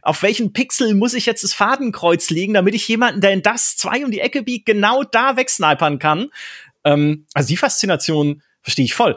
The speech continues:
Ich habe halt keinen Skill, ne, um das zu machen, deswegen halte ich mich davon so weit fern wie möglich.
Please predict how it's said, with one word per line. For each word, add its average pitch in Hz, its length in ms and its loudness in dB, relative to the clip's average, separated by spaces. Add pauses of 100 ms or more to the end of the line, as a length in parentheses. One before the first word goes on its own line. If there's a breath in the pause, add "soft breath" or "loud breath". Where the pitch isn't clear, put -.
Ich - 80 -6
habe 143 120 4
halt 135 100 -2
keinen 151 300 2
Skill, 240 420 0
ne, 147 160 2
um 143 140 0
das 135 180 0
zu 131 80 -2
machen, 123 300 0
deswegen 135 400 0
halte 139 160 0
ich - 100 -6
mich 131 220 -6
davon 127 400 0
so 117 120 -6
weit 131 220 2
fern 123 300 0
wie 110 60 -8
möglich. 143 520 -4